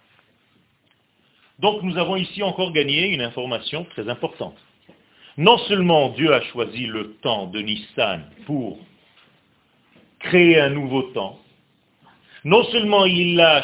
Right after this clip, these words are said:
choisi le mois de Nissan pour créer le monde, mais maintenant il a choisi encore une fois le mois de Nissan pour faire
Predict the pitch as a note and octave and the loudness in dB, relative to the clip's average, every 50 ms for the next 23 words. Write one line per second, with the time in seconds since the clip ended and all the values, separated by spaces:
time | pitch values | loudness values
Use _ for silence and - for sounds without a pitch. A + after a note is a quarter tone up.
0 | - - - D#3 D#3+ D#3 D3 B2+ B2 D3 E3 E3+ E3 D#3+ D3+ C#3+ C3+ C3+ C3+ C3+ | 0 -4 -2 2 2 2 2 0 -2 -4 -2 0 0 0 0 -2 -2 -2 -2 -2
1 | D3 D#3 D#3 D#3+ D#3 C#3 B2+ D3 C#3 C#3+ C#3+ - - - - E3 D3+ D3 C#3 B2 | -2 0 2 2 2 2 2 0 -2 -2 -4 -6 -8 -4 -2 0 0 2 0 -2
2 | - - B2+ A2+ - - - - A2+ G2+ G2+ G2+ A#2+ C#3+ F#3+ A#3+ A#3+ G3 C#3+ - | -4 -8 -12 -12 -12 -14 -14 -10 -8 -8 -6 -6 -6 -6 -6 -6 -6 -8 -10 -14
3 | - _ _ _ _ _ _ _ _ - - - - - - - _ _ _ _ | -18 _ _ _ _ _ _ _ _ -20 -20 -20 -20 -20 -20 -20 _ _ _ _
4 | _ _ _ _ _ _ _ _ _ - E3 F#3 F#3+ F#3 F3+ F3+ - F#3 A#3 A#3+ | _ _ _ _ _ _ _ _ _ 0 2 4 4 4 2 2 0 0 0 0
5 | A3+ G#3 F#3 E3 - - - E3+ E3+ D#3 E3 G#3 G3 F3+ - F#3 F3 E3+ E3+ E3 | 0 0 0 -2 -2 -2 -2 -4 -2 -2 -2 -2 -2 0 0 -2 -2 -2 -4 -6
6 | - - F3 E3+ D#3 C#3+ C#3 C#3 D3 D3+ D#3 D#3 D#3+ D3 - A#2+ A#2+ A#2+ A#2+ - | -6 -2 0 0 0 0 -2 -4 -4 -4 -2 0 0 0 0 -2 -6 -8 -8 -10
7 | - - G#3+ A#3+ A3+ - E3 D3 - - - - - - | -8 -6 -4 -4 -4 -6 -10 -12 -12 -10 -8 -8 -8 -8